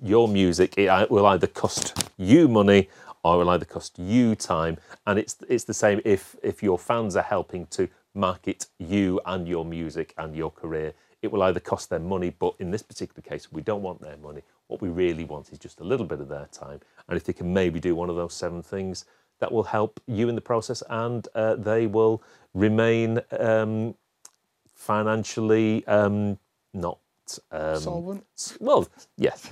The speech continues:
Speaker 1: they, they don't need to. I, I can't find other ways of, keep saying the, the term, uh, spending a penny. It won't cost, it'll cost them nada,
Speaker 2: So,
Speaker 1: nothing.
Speaker 2: seven ideas that will share the love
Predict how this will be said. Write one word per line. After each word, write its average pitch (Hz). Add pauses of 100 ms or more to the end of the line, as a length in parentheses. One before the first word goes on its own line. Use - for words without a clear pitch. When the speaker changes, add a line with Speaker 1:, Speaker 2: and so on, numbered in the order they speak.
(120)
Speaker 1:
they, 175
they 165
don't 139
need 110
to. 98 (460)
I, - (560)
I -
can't -
find 98
other 98
ways 87
of, 85 (280)
keep -
saying 87
the, 85
the -
term, 87
uh, 98 (120)
spending 78 (120)
a 76
penny. 71
It 113
won't 98
cost, - (320)
it'll 131
cost -
them 120
nada, 82
Speaker 2:
So, 190
Speaker 1:
nothing. 226 (140)
Speaker 2:
seven 262
ideas 180
that 170
will 160
share 240
the 247
love 160